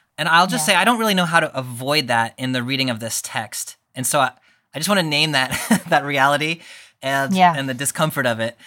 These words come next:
Speaker 2: Yeah.
Speaker 1: I mean, the way that I read this is that the things that are there before God starts to create, God is not calling those things good. God is calling good
Speaker 2: Mm-hmm.
Speaker 1: the things, the order that God brings, the things that God introduces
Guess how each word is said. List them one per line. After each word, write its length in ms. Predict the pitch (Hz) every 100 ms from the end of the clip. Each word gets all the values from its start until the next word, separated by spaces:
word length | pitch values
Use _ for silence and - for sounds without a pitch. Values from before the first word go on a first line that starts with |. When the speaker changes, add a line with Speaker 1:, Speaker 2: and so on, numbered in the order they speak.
| - - - - _ _
Speaker 2:
Yeah. 160 | 160 160
Speaker 1:
I 40 |
mean, 280 | 190 190 185
the 80 | 202
way 140 | 247
that 140 | 302 254
I 160 | 190
read 240 | 240 160 123
this 400 | 135 135 - -
is 320 | 151 147 123
that 380 | 139 135 131 131
the 80 | 139
things 360 | - 170 185 175
that 120 | 170
are 160 | 156
there 400 | 123 123 131 123
before 540 | 110 117 - - 139 135
God 260 | 123 120
starts 320 | - 127 117 -
to 80 |
create, 560 | - - 123 117 107 _
God 300 | 131 139 139
is 160 | 123 127
not 340 | 123 123 - _
calling 340 | - 123 120 113
those 160 | 110
things 260 | - 113 -
good. 300 | 117 104 110
God 180 | 123 135
is 80 |
calling 340 | - 143 131 113
good 240 | 117 127 -
Speaker 2:
Mm-hmm. 160 | 175
Speaker 1:
the 40 | 175
things, 280 | 127 120
the 140 | 113 -
order 300 | 151 151 147
that 180 | 127 120
God 300 | 120 120 107
brings, 380 | 92 117 110 110
the 60 |
things 280 | 113 139 127
that 60 | 117
God 200 | 113 110
introduces 920 | 131 127 120 110 123 - 110 110 -